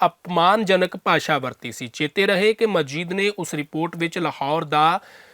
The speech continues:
ਸ਼ਾਦਮਾਨ ਚੌਂਕ ਦਾ ਨਾਮ ਭਗਤ ਸਿੰਘ ਦੇ ਨਾਮ 'ਤੇ ਰੱਖਣ ਤੋਂ ਇਨਕਾਰ ਕਰਦਿਆਂ ਕਿਹਾ ਸੀ ਕਿ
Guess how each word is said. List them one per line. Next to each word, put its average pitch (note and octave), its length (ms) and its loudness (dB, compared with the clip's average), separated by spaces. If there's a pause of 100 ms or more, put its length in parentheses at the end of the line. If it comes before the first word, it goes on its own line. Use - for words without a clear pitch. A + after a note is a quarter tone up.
(120)
ਸ਼ਾਦਮਾਨ A#3 680 4
ਚੌਂਕ F#3+ 280 0
ਦਾ F#3 140 0
ਨਾਮ F3 360 2
ਭਗਤ E3 240 0
ਸਿੰਘ E3+ 200 -4
ਦੇ E3+ 100 -2
ਨਾਮ D#3 240 2
'ਤੇ D#3+ 140 -4
ਰੱਖਣ D3 280 -4
ਤੋਂ F3 180 -4
ਇਨਕਾਰ D3 320 0
ਕਰਦਿਆਂ C#3+ 360 -6
ਕਿਹਾ D3 300 -2
ਸੀ D#3 280 -6
ਕਿ G3 140 -2